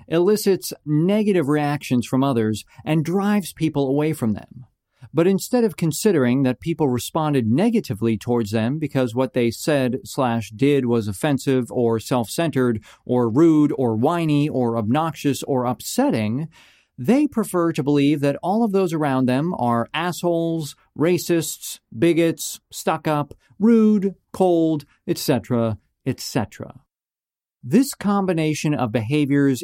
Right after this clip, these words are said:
is insidious. The excessive need for validation leads to antisocial behavior, which leads to negative reactions from others, which leads the emotional vampire to blame others and feel even more victimized,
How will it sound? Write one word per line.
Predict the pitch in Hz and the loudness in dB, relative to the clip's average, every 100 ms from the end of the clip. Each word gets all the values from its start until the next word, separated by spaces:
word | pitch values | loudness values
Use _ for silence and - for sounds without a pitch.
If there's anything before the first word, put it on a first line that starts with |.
| - | -2
is | 143 120 | 0 2
insidious. | 131 127 - - 139 - - - - - _ _ _ - - | 0 0 -4 -2 0 -4 -10 -16 -16 -16 _ _ _ -10 2
The | 190 | 2
excessive | 196 - - 269 - 262 | 2 -2 -4 -4 -2 -2
need | 165 170 170 170 | 0 0 0 0
for | 135 | -2
validation | 143 156 170 143 160 - 147 147 _ - | -2 -4 -2 0 -2 0 -2 -2 _ 0
leads | 165 214 208 - | 4 4 4 0
to | - 185 | -2 -2
antisocial | - 196 208 180 185 - 175 170 - 156 | 0 -2 -2 -4 -6 -2 -2 0 -2 -2
behavior, | 160 151 220 139 - - _ _ 143 | -2 0 0 -2 -12 -14 _ _ -2
which | 147 175 - | 0 0 2
leads | 190 233 196 - | 2 4 2 -2
to | - 170 | -2 2
negative | 143 190 185 165 | 2 2 2 2
reactions | 131 143 156 151 143 127 | 2 0 -2 -6 -4 -2
from | 127 123 | 0 0
others, | 220 110 123 190 - _ _ | 0 -2 -4 -8 -12 _ _
which | 220 240 - | -2 -2 2
leads | 277 262 190 | 2 2 2
the | 226 | 2
emotional | 208 190 175 170 | 2 2 0 -2
vampire | 127 151 131 127 131 131 | 0 0 0 -2 0 -2
to | 117 | -4
blame | 104 120 170 196 139 | -2 0 2 2 2
others | 110 113 147 139 | 2 0 -2 0
and | 107 | -2
feel | - 151 139 | 2 0 2
even | 151 123 123 | 0 2 2
more | 120 117 | 2 0
victimized, | 101 233 - 110 92 90 156 - | 0 -2 0 -2 -4 -10 -14 -14